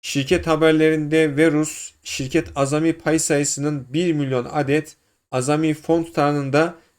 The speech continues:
iki yüz yetmiş milyon T L olarak belirlendiği bir pay geri alım programı başlatacağını duyurdu.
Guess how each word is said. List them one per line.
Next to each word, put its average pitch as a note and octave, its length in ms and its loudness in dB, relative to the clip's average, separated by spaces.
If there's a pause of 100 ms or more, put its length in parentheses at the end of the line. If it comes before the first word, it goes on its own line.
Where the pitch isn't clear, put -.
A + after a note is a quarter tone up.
(100)
iki C#3 260 -6
yüz D3 140 0
yetmiş D3+ 360 -2
milyon B2+ 360 -4
T C#3+ 200 0
L C#3+ 60 2
olarak C3 460 -4
belirlendiği D3+ 840 2 (340)
bir D#3+ 200 2 (200)
pay E3+ 220 4
geri D3 180 0
alım B2+ 280 -4
programı D#3+ 480 -2
başlatacağını C#3+ 680 -4
duyurdu. C#3 540 0